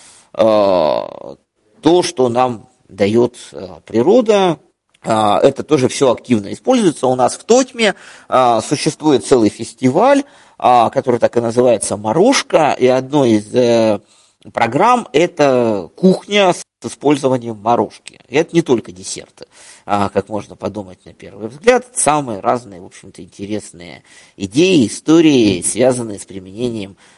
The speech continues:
этой северной ягоды, а, в кулинарии. То есть, во всяком случае, м, стараемся мы идти, а, в ногу с, э, временем и вот эти,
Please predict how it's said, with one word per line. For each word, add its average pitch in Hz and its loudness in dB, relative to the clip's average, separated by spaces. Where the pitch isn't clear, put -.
этой 98 -6
северной 92 -2
ягоды, 104 -2
а, - -6
в - -20
кулинарии. 120 -2
То - -20
есть, - -20
во 98 -18
всяком 208 -2
случае, 143 0
м, 101 -20
стараемся 131 -4
мы 101 -16
идти, 208 0
а, 95 -2
в 101 -18
ногу 123 0
с, - -16
э, 107 0
временем 139 0
и 202 2
вот 127 2
эти, 123 0